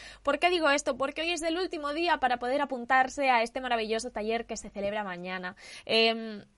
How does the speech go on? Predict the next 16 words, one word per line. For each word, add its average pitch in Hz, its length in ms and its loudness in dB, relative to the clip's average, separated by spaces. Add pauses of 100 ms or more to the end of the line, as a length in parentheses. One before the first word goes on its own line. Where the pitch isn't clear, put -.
(160)
va 285 120 6
a - 20 8
ser 370 460 -2
muy, 349 480 0
muy 339 240 -2
interesante 262 640 -2
porque - 240 -4
Adolfo 214 240 0
va 240 80 2
a - 20 2
estar 262 240 -2
compartiendo 254 720 -2
muchos 311 420 -4
de 233 100 -4
sus 226 200 -8
secretos 226 500 -4